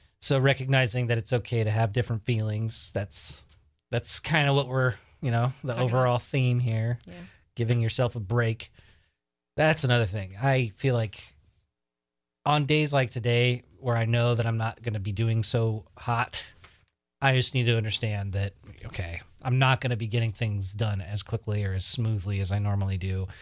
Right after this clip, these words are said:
Speaker 1: and that's gonna be okay. Um, while still getting the job done, of course, but, you know, I, I finally had to just be like, "You know, you know what? I've gotten my basics done today. I need to go sleep and just sleep it off." And I feel so much better. But it always feels so much better when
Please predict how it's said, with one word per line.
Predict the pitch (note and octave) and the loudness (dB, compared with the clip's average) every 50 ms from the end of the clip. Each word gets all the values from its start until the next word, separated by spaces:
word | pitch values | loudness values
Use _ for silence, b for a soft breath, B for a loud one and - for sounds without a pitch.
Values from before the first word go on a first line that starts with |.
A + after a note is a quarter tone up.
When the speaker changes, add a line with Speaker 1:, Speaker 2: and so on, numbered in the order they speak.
| B B B | B B B
Speaker 1:
and | B A2+ A#2+ A#2 | B 0 2 2
that's | A#2 A#2 G#2+ - | 4 2 2 0
gonna | - A2+ G#2 G#2 | -2 -2 -2 0
be | G2 G#2+ G2 | 0 0 0
okay. | G2 G2 - - G2 F#2+ G2 G#2+ G#2+ - b b b b b b b b b b - | 0 0 -2 -4 -4 -2 0 -2 -2 -4 b b b b b b b b b b -4
Um, | G2 G2+ G2 F2+ F2 E2+ D#2+ - - - | -2 0 0 0 0 -4 -6 -10 -14 -6
while | - C#3 D3+ D#3 D3 C#3 | 0 2 4 4 4 2
still | - - C#3 C3 | 2 0 0 2
getting | A#2 B2+ A#2 A2 | 2 2 0 0
the | G#2 G2+ | -2 -4
job | - - G#2+ G2+ F#2 | -2 0 0 0 0
done, | G2 B2 A#2 G#2 | 0 0 0 -2
of | G2+ - | -4 -8
course, | - - F#2 E2 E2 - - | -10 -10 -8 -8 -8 -8 -8
but, | - - A2 F#2+ F2 - - - | -4 -2 -2 -2 -2 -6 -12 -8
you | - C#3+ | -4 -2
know, | A2+ G2 F2+ D#2+ D2 - - - _ - | -2 -2 -2 -4 -8 -12 -16 -20 _ -8
I, | - C#3+ C#3 C#3 E3 | -4 -2 0 2 2
I | D#3 | 2
finally | - D3 C#3 B2+ | 2 2 4 4
had | B2 B2 | 4 2
to | G#2 G#2+ | 2 -2
just | G2+ - | -8 -6
be | - A#2+ | -4 -4
like, | G#2 G2 F#2+ | -4 -2 0
"You | A2+ | 0
know, | B2+ B2+ B2 A2+ - | 2 2 0 -2 -2
you | - | 0
know | C3+ C3+ | 2 4
what? | C3 C3 C3+ C3 - _ _ - | 4 4 2 0 -4 _ _ -12
I've | - G2+ G2+ | -10 -6 -2
gotten | - C3+ - A#2 A#2 A#2 | -2 -2 -2 -2 -2 0
my | A2+ A2+ | 0 0
basics | G#2 F#2+ - C#3+ C#3+ C#3 - C3 - | 0 2 2 2 2 0 -4 -10 -6
done | C3+ B2+ C3 B2+ B2+ B2 | -2 0 0 2 0 0
today. | A#2+ B2 B2 B2 A#2+ A#2+ A#2+ A#2 A#2+ - - | -2 0 0 0 2 0 0 -2 -4 -8 -6
I | A2+ | -4
need | A#2+ A2+ | -2 -2
to | G2+ | -4
go | F2+ E2+ | -4 -4
sleep | - - - - - G#2+ G2 F#2 F#2 E2 - - - - - | -2 -2 -2 -2 -4 -4 -6 -6 -6 -8 -10 -14 -14 -8 -6
and | A#2 | -6
just | G2 G#2 G2+ - - | -6 -6 -6 -6 -6
sleep | - - B2 A2+ G#2 - | -4 -2 -2 -2 -2 -2
it | F#2+ | -4
off." | F#2 F#2+ F#2 E2+ E2+ - - - - - - | -2 -2 -2 -4 -6 -8 -14 -20 -20 -12 -6
And | A#2+ A#2 | -4 -4
I | |
feel | A#2 - C3+ B2+ | 0 0 0 0
so | - - B2+ | 0 0 -2
much | A2 G#2 F#2+ | -2 -2 -4
better. | - G2 F#2 F2 F2+ E2+ - B B B B B B B B B B - | -6 -8 -6 -6 -8 -10 -10 B B B B B B B B B B 0
But | D3 D3 | 2 2
it | D#3+ D#3+ | 4 4
always | D#3+ D3+ C#3+ C3+ - - - _ _ _ | 4 4 2 2 -2 -6 -14 _ _ _
feels | - - D3 B2 A2+ G2 G2 | -6 -2 -2 -2 -2 -2 -4
so | - - C3 | -4 -4 -4
much | G#2+ G2 | -4 -2
better | G#2 A2+ G#2 G2 | -2 -2 0 0
when | G2 F#2 F2 E2+ F2 F2+ | -2 -4 -6 -8 -10 -12